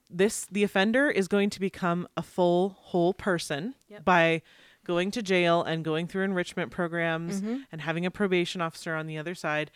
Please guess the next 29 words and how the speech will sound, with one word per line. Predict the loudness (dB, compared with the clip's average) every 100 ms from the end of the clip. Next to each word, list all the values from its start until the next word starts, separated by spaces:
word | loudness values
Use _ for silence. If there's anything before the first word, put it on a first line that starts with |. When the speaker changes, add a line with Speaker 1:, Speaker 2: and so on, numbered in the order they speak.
| -12
Speaker 2:
Mm-hmm. | -10 -4
Speaker 1:
And | -2 -2
you're | 0 2 4 4
going | 2 0 -2
to | -4
be | -4
fully, | 0 2 2 2 0 -2 -6 _ _ -6
Speaker 2:
Mm-hmm. | -4 0
Speaker 1:
um, | 2 2 2 -4 -4
enriched | -2 0 2 0 -2 -6 -4
and | -2 -2 -2 -6 -8 -10
Speaker 2:
Mm-hmm. | -6 -6 -4
Speaker 1:
you're | 2 2
going | 4 2 2
to | -2
be | -4 -4
free | 0 2 2 2 -2 -4 _ -6
Speaker 2:
Right. | 0
Speaker 1:
of | 2 2
hatred | 0 -2 0 -2 -2
for | 0
this | -2 -2
person | -4 -4 -2 -4 -4 -10 -8
Speaker 2:
Mm-hmm. | -6 -4 2
Speaker 1:
by | 4 4
attending | 2 -2 -2 0 0 -2
to | -4
your, | -4 0 2 4 4 4 0 -4 -4
uh, | 0 0 -2